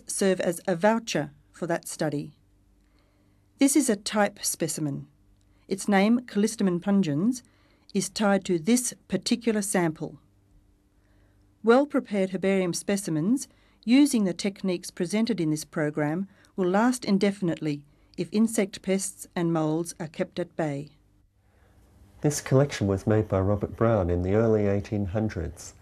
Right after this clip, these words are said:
Speaker 2: during a collecting trip with Matthew Flinders and Ferdinand Bauer on the Investigator. Specimens twice this age exist, and so you can see that herbarium specimens form a,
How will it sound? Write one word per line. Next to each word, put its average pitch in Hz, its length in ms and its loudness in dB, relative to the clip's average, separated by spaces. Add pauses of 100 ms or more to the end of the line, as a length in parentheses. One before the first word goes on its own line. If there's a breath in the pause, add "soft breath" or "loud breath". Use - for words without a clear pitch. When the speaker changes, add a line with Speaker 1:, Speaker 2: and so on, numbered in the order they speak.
(540 soft breath)
Speaker 2:
during 110 340 2
a 90 160 0 (440)
collecting 110 440 0
trip - 380 -4 (640 soft breath)
with 98 440 -2 (100)
Matthew 101 400 -2
Flinders 120 640 -2
and 80 280 -4
Ferdinand 98 580 0
Bauer 87 460 0 (260)
on 95 200 -2
the 95 80 0
Investigator. 90 920 -2 (600)
Specimens 127 760 0
twice 143 340 0
this 98 220 -4
age 92 320 0
exist, - 640 -4 (580 soft breath)
and 110 160 0
so - 80 2
you 120 160 2
can 120 200 -2
see 156 340 2 (140)
that 104 200 0 (280 soft breath)
herbarium 113 520 0
specimens 95 540 -4
form 92 340 2
a, 87 160 0